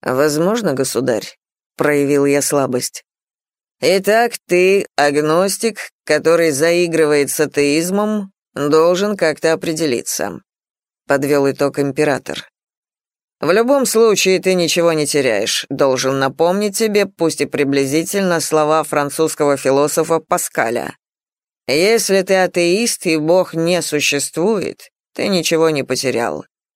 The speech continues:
Но если он существует,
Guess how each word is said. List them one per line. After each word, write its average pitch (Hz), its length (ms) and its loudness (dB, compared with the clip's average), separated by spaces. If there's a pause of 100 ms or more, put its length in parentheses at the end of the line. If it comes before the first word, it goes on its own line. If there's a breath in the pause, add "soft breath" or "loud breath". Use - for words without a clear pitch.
Но 175 280 0
если 190 440 2
он 170 520 2
существует, 160 1300 -2